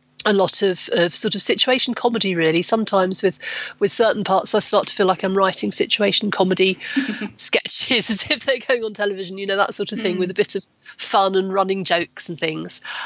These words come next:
Speaker 1: um, and, and sort of comic characters. Um, but there's a, there's a serious,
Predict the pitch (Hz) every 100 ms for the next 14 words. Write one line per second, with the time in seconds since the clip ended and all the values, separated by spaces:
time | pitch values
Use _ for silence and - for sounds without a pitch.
0 | - - 180 175 170 165 165 175 170 165
1 | - 165 160 165 196 180 - 185 170 -
2 | - 180 - - 165 156 - - - -
3 | - - 202 196 190 190 214 214 226 247
4 | 247 311 285 277 - 294 277 254 240 -
5 | -